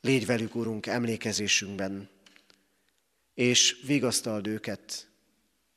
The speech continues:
a vigasztaló lélek által. Imádkozunk hozzád, Urunk Istenünk, gyülekezetünkért, egész egyházunkért, de könyörgünk városunkért és országunkért is.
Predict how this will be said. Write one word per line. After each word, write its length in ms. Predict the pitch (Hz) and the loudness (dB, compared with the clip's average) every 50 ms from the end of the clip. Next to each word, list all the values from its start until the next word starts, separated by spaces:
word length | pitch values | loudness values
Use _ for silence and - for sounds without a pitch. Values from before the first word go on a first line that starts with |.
| _ _ _ _ _ _ _ _ _ _ _ _ _ _ _ _ - | _ _ _ _ _ _ _ _ _ _ _ _ _ _ _ _ -8
a 40 | 110 | -4
vigasztaló 680 | 95 117 123 95 107 98 - - - 98 92 92 92 | 0 0 0 2 2 0 0 0 0 -2 -2 -2 -2
lélek 360 | 92 95 95 92 92 90 - - | -2 -2 -2 -2 -4 -4 -4 -4
által. 580 | 98 95 95 92 - 98 92 92 92 92 - - - _ _ _ _ _ _ _ _ _ _ _ _ _ _ _ _ _ - - - - - - - - | -4 -4 -4 -4 -6 -6 -4 -4 -6 -8 -12 -18 -20 _ _ _ _ _ _ _ _ _ _ _ _ _ _ _ _ _ -20 -20 -20 -20 -20 -20 -10 0
Imádkozunk 580 | - 139 131 135 127 127 - 131 120 123 127 117 | 4 8 8 8 8 6 4 2 2 2 2 0
hozzád, 440 | - 123 131 113 135 127 123 120 120 | 0 0 2 2 4 4 4 2 2
Urunk 260 | 120 117 117 110 - | -2 -2 -4 -4 -6
Istenünk, 680 | 131 123 - - 120 110 113 113 110 110 - - - _ _ _ _ _ - - _ _ _ _ _ _ _ _ | -4 -4 -2 -2 -2 -4 -4 -6 -8 -10 -14 -18 -20 _ _ _ _ _ -20 -20 _ _ _ _ _ _ _ _
gyülekezetünkért, 1300 | - 110 135 143 135 131 - - 127 - 123 117 - - 113 110 101 - 110 107 104 101 - - - - | -4 2 4 6 6 6 6 4 0 2 0 0 0 -2 -6 -6 -4 -4 -4 -4 -4 -4 -6 -10 -8 -4
egész 360 | - 117 98 113 107 - - | -4 -4 -2 -2 -2 -2 0
egyházunkért, 1080 | 104 107 - - - 107 101 98 - 101 98 95 - 95 92 98 - - - - - _ _ _ _ _ _ _ _ _ _ _ _ _ _ _ _ - | -2 -2 -4 -2 -2 -2 -2 -2 -2 -4 -6 -8 -10 -10 -12 -12 -12 -14 -16 -18 -18 _ _ _ _ _ _ _ _ _ _ _ _ _ _ _ _ -4
de 120 | - 117 | -4 -2
könyörgünk 600 | - - 139 131 127 120 107 90 117 110 - - | 2 2 4 4 4 2 2 0 -2 -4 -2 2
városunkért 920 | 92 127 127 127 123 127 - - - 127 127 120 - 127 123 120 113 - - | 4 6 6 6 6 4 2 2 0 0 -2 -4 -4 -2 -2 -2 -2 -4 -4
és 340 | 110 107 107 - - - | -4 -2 0 0 -2 -2
országunkért 840 | - 92 - - - 107 95 95 87 98 98 90 - 104 98 98 - - | -4 -6 -4 -2 -2 -2 -2 -4 -4 -6 -8 -8 -10 -10 -10 -10 -10 -8
is. 400 | 113 - - - - - - | -6 -6 -6 -6 -6 -8 -12